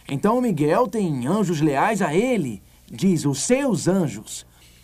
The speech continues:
Pelejaram contra o dragão. Também pelejaram o dragão e seus anjos. Quem era o dragão? Quem era? Satanás. Como sabem, verso nove. E foi expulso o grande dragão, a antiga, a antiga serpente que se chama Diabo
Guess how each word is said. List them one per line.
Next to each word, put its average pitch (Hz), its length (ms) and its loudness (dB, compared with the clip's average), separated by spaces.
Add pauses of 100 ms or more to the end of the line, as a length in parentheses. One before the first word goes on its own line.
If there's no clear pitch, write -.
(520)
Pelejaram 180 720 2
contra 190 480 2
o 180 40 2
dragão. 156 460 -2 (380)
Também 139 280 -2
pelejaram 156 520 0
o - 20 -4
dragão 147 400 -2
e 143 40 -4
seus 131 220 -4
anjos. 123 300 -2
Quem 247 160 0
era 185 80 2
o 170 40 2
dragão? 160 320 0
Quem 175 240 0
era? 226 240 2 (520)
Satanás. 147 1000 -2
Como 220 240 0
sabem, 233 380 2
verso 165 300 0
nove. 160 340 0 (260)
E 131 60 -6
foi 180 160 4
expulso 202 480 -2
o 185 40 0
grande 156 280 0
dragão, 156 540 0
a 143 100 0
antiga, 156 580 -2 (480)
a 160 100 0
antiga 156 400 0
serpente 170 600 -2
que 147 140 -6
se 143 160 -4
chama 135 380 -2
Diabo 170 500 2